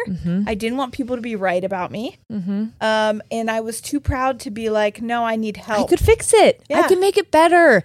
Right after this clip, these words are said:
Speaker 2: That's
Speaker 1: This is just a rough patch. Like,
Speaker 2: There's a
Speaker 1: I
Speaker 2: big
Speaker 1: will figure it out.
Speaker 2: There's a big part in this where it says that a lot of, um, victims are people who think they can fix the person that they're
Speaker 1: Yeah.
Speaker 2: with.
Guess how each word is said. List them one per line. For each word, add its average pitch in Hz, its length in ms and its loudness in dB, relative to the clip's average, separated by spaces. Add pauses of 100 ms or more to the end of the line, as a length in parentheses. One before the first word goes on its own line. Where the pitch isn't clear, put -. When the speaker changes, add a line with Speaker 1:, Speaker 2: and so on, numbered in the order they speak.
(100)
Speaker 2:
That's 202 220 -6
Speaker 1:
This 285 220 2
is 330 140 -4
just 311 180 -2
a 330 80 2
rough 285 400 2
patch. 294 480 0
Like, 220 100 4
Speaker 2:
There's 214 140 -2
a 226 40 0
Speaker 1:
I 269 140 4
Speaker 2:
big - 80 4
Speaker 1:
will 311 140 2
figure 294 440 -2
it 302 140 2
out. 285 360 4 (180)
Speaker 2:
There's 247 160 -2
a 226 40 -8
big 285 200 -4
part 233 240 0
in 214 80 -6
this 190 200 -6
where 208 120 -4
it 190 100 -6
says 202 200 -10
that 202 120 -4
a 196 80 -2
lot 190 220 -2
of, 214 200 -6 (120)
um, 196 360 -2 (320)
victims 196 760 -8 (520)
are 180 640 -4
people 214 300 -10
who 214 140 -16
think 208 300 -12
they 185 100 -8
can 196 180 -12
fix 180 300 -14
the - 120 -16
person 190 420 -14
that - 120 -20
they're - 160 -8
Speaker 1:
Yeah. 175 40 -8
Speaker 2:
with. - 200 -12